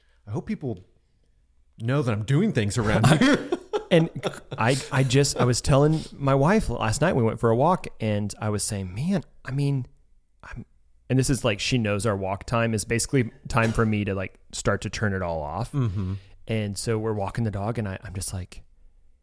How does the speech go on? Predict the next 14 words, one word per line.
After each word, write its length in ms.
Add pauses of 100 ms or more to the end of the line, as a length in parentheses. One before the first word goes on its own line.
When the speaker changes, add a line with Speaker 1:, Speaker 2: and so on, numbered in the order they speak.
(360)
Speaker 2:
"I 120
know 300
I 100
got 280
things 280
done, 440 (760)
but 180
they 120
were 160
different 460
things." 520 (180)
Speaker 1:
<laughs> 80 (460)
Speaker 2:
And 160
I 300